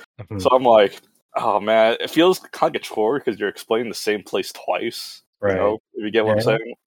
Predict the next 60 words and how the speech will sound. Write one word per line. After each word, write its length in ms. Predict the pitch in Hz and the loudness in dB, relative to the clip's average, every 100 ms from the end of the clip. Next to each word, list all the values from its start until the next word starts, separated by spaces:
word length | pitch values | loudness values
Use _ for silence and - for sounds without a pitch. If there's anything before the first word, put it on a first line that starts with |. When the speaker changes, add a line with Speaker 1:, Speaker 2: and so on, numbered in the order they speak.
| _ - | _ 6
Speaker 1:
Yeah, 160 | 170 | 8
I 60 | 156 | 8
can, 160 | - | 4
I 100 | 156 | -6
can 120 | 160 - | -6 -8
see 140 | 95 | -8
that. 300 | 87 90 98 | -6 -4 -2
Do, 160 | 127 131 | 0 4
do 260 | 143 147 | 6 6
you 120 | 156 151 | 8 8
think 180 | 185 | 8
they're 160 | 165 156 | 8 8
gonna 320 | 147 143 135 | 10 8 8
try, 260 | 127 135 180 | 6 6 6
try 180 | - 131 | 6 4
to 60 | |
push 200 | 131 117 | 6 2
forward 380 | - 123 131 139 | 4 6 6 6
with 100 | 151 | 6
it, 80 | 147 | 6
or 80 | 110 | 6
you're 80 | 101 | 2
just 140 | 95 | 0
like, 120 | 98 | -4
"Nah, 220 | 92 92 | -6 -8
I'm 160 | 90 92 | -8 -10
good"? 260 | 87 85 90 _ _ _ _ - | -10 -12 -14 _ _ _ _ -20
Speaker 2:
Mm, 680 | 143 151 156 151 151 147 143 - | -12 -8 -6 -4 -2 -2 -4 -4
I 60 | - | 0
think 200 | 185 180 | 2 2
after 260 | 170 165 | 2 2
I 40 | 127 | 0
finish 320 | - 135 - | 2 0 2
Lies 220 | 113 120 | 2 2
of 100 | 98 | -2
P, 300 | 95 110 127 - | -4 -2 -2 -2
but 100 | 104 | -4
who 100 | 123 | 0
knows 220 | 123 104 | 0 -2
what 80 | 92 | 0
now 200 | 98 101 | 2 2
will 100 | 92 | 2
be, 200 | 95 101 - | -4 -6 -6
<laughs> 120 | - | 2
right? 220 | 117 120 - - | 2 2 -4 -6
I 80 | 117 | -4
mean, 240 | 117 120 | -2 2
I, 260 | 110 123 127 | 4 6 4
I 40 | |
suck 300 | 131 - 143 | 2 2 0
at 100 | 117 | 0
Souls 240 | - 107 101 | -4 -4 -2
games, 240 | 101 101 | -4 -4
so 60 | 107 | -2
it'll 140 | 107 | -2
probably 240 | 101 131 113 | 2 2 2
take 160 | 110 | -4
me 120 | 104 | -4
even 200 | 107 101 | -4 -2
longer 400 | 98 107 104 98 | 2 2 2 -4